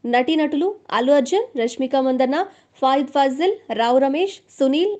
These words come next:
అనసూయ తదితరులు. విడుదల పదిహేడు పన్నెండు రెండు వేల ఇరవై ఒకటి. రేటింగ్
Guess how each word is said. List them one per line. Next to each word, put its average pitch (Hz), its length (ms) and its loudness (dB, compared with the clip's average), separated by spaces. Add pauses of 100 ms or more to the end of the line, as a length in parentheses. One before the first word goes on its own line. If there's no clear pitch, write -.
అనసూయ 277 520 -2 (100)
తదితరులు. 233 440 -2 (480)
విడుదల 330 440 2 (180)
పదిహేడు 302 540 0
పన్నెండు 262 380 0
రెండు 240 260 -2
వేల 254 140 2
ఇరవై 233 260 0
ఒకటి. 233 340 -6 (120)
రేటింగ్ 285 460 2